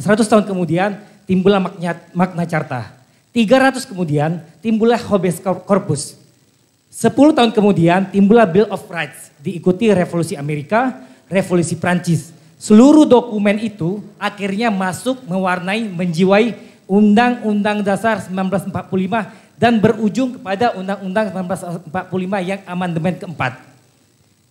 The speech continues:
Dari sebelas dua dua sampai saat ini usianya seribu tahun. Dokumen itu hanya tiga pembicaraan. Satu mengenai keadilan, dua mengenai separation of power,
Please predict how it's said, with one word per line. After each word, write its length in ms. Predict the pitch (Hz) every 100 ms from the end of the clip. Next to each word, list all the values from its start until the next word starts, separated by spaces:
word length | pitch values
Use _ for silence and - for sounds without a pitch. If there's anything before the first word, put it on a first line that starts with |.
| _ _ _
Dari 720 | 151 190 226 254 285 302 - - -
sebelas 460 | - 202 180 190 -
dua 240 | 202 190
dua 200 | 165 185 196
sampai 480 | 156 208 208 202 202
saat 260 | - 180 180
ini 320 | 180 175 233 214
usianya 380 | 180 190 175
seribu 260 | 175 - 156
tahun. 380 | 165 160 127 98 - - _ _ _
Dokumen 560 | 151 233 233 262 285 262
itu 440 | 233 - 254 262 - _
hanya 320 | - 220 226 220
tiga 480 | 233 202 180 120 - _ _ _
pembicaraan. 640 | - 196 190 196 196 147 110 - _ _
Satu 640 | - 190 196 - 302 277 180
mengenai 380 | 185 190 196
keadilan, 680 | 190 180 156 160 170 226 233 - - _ _ -
dua 480 | 196 226 285 294
mengenai 400 | 196 190 202 208
separation 480 | 202 - 190 175 190
of 100 | 170 -
power, 480 | 165 165 208 226